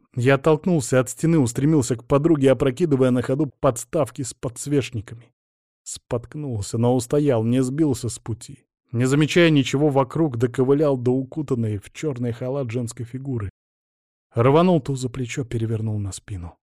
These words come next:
Свет замершего над алтарем саламандра осветил безмятежное лицо Тильи. Застывшее, бледное, без раны и следов крови.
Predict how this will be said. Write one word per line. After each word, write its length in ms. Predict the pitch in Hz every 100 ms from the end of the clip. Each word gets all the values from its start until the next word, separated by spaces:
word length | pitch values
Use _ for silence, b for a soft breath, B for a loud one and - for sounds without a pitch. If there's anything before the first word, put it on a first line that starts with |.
| _ _ _ _ _ _ _ _ _ _ -
Свет 480 | - 120 139 151 120
замершего 720 | 135 156 151 123 - 135 139
над 400 | 135 120 147 -
алтарем 560 | 127 120 131 127 139
саламандра 800 | 117 - 117 120 131 143 135 120
осветил 520 | 117 127 113 - 156
безмятежное 800 | 127 113 113 117 117 147 117 113
лицо 320 | 110 113 - 117
Тильи. 640 | - 139 117 101 90 82 _ _ _ _ _ _ _ _ -
Застывшее, 960 | 107 113 - - 135 - - 95 90 _ _ _ _ _
бледное, 680 | 113 110 117 101 104 92 87 _ _ _ -
без 340 | 110 117 110
раны 600 | 117 131 131 113 107 104
и 40 |
следов 540 | 98 - 107 104 101 -
крови. 500 | - 104 95 104